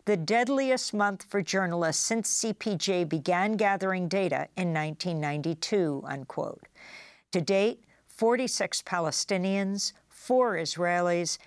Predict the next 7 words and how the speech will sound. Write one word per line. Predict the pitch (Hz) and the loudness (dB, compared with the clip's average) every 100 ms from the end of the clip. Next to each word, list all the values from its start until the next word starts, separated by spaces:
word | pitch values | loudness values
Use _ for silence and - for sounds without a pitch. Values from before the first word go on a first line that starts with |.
| - | -4
and | 190 180 | -2 -2
three | - 240 277 | 0 2 4
Lebanese | 262 240 196 202 208 170 | 4 2 2 0 0 2
reporters | 190 175 - 202 190 180 170 | 0 0 0 2 2 2 0
have | 175 147 | -2 -2
been | 165 | -4
killed. | 156 196 160 139 120 - | -2 0 0 -2 -8 -14